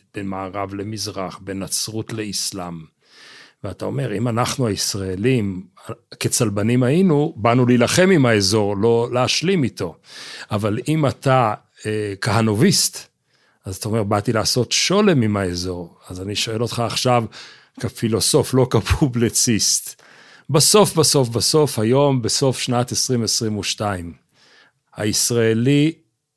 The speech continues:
דוד אוחנה, הוא כהנוביסט או שהוא צלבן?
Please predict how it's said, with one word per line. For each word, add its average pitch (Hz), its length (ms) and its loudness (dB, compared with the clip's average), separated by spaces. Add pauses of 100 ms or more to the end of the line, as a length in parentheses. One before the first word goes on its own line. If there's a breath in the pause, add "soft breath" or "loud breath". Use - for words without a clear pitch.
(440)
דוד 113 440 0
אוחנה, 92 520 -4 (1000)
הוא 104 400 -8 (580)
כהנוביסט 107 1120 -2 (540)
או 120 100 -4
שהוא 117 200 0
צלבן? 101 520 0